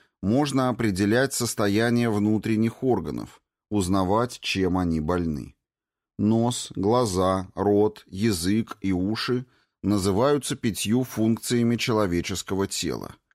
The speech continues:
Пять органов дзан тесно связаны с ними. Например, нос представляет собой функцию легких, глаза —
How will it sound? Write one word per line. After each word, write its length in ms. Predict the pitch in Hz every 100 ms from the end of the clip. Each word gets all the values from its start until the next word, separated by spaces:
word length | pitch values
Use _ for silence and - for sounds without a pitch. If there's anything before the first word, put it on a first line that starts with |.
| _ _ _ _ _ -
Пять 340 | 123 120 -
органов 580 | 143 131 104 107 101 90
дзан 540 | 82 85 120 139 147 - _ _ _
тесно 460 | - 123 147 - 139
связаны 640 | - 95 98 95 101 104
с 140 | -
ними. 440 | 90 76 64 62 - _ _ _ _ _ -
Например, 640 | 107 110 127 131 135 123
нос 380 | 120 143 160 -
представляет 840 | 107 92 - 104 98 117 131 131
собой 420 | - 123 113 123
функцию 640 | 123 110 110 101 - 120 120
легких, 640 | 101 85 80 - 73 - _ _ -
глаза — 580 | 92 98 92 95 117